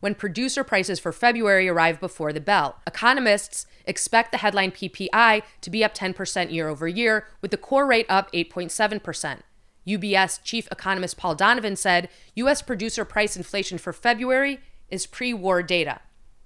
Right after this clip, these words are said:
The year-over-year rate looks back to a time when almost all the U S was still in lockdown. The month-on-month rate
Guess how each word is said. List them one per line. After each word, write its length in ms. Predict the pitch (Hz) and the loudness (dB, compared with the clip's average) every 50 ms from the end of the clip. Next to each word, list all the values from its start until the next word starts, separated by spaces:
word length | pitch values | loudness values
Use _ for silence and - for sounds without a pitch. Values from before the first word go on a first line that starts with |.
| - - - _ - - - - | -20 -20 -20 _ -20 -20 -14 -8
The 100 | - 196 | -4 -4
year-over-year 600 | 208 208 233 233 226 202 175 190 185 185 180 170 160 | 0 2 2 4 4 2 0 -2 -2 0 0 0 0
rate 300 | 151 185 214 220 208 - | 2 2 2 2 2 0
looks 200 | 196 220 - - | -2 -4 -4 -2
back 200 | - 214 202 202 | 0 2 2 2
to 100 | - - | 0 -4
a 60 | 233 | -8
time 260 | - - 190 185 180 185 | -4 -2 0 0 0 -2
when 80 | 180 | -4
almost 340 | - - 185 190 185 175 - - | -4 -4 -4 -4 -6 -6 -6 -2
all 160 | 185 196 196 | -2 -2 -2
the 80 | 180 185 | -2 0
U 100 | 202 233 | 2 2
S 180 | 240 226 - | 2 2 0
was 120 | - 214 - | -4 -6 -6
still 200 | - 190 175 175 | -4 -2 -2 -2
in 80 | 170 170 | 0 0
lockdown. 500 | 175 196 202 202 - 160 139 131 123 113 - _ - - - - | 2 2 0 0 -4 -8 -8 -10 -10 -16 -20 _ -20 -20 -14 -10
The 60 | 160 | -6
month-on-month 600 | 165 160 165 156 143 147 151 190 220 262 - 196 | -4 -4 -4 -4 -6 -4 0 0 0 0 0 0
rate 260 | 185 185 180 180 - | 0 2 2 0 -2